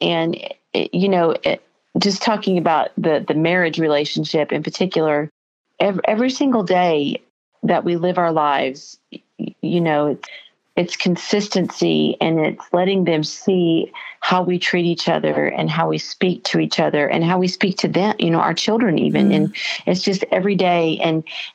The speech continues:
Speaker 1: and it's hoping that they learn when they go outside of these walls that this is how I'm going to treat other people.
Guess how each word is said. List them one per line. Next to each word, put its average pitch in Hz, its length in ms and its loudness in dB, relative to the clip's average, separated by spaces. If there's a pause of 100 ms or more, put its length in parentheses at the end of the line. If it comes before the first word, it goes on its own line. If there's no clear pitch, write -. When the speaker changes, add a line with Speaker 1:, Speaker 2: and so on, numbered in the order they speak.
(100)
Speaker 1:
and 175 160 2
it's 165 140 -4
hoping 196 460 2
that 175 180 0
they 165 180 2
learn 165 640 0 (400)
when 170 180 2
they 160 100 0
go 165 280 0
outside 180 580 0
of 165 100 -2
these 170 240 -2
walls 160 500 2
that 156 240 0 (100)
this 185 200 -2
is 185 120 -4
how 175 220 0
I'm 160 280 -2
going 156 220 -2
to 160 100 -4
treat - 400 -2
other 156 200 0
people. - 560 -2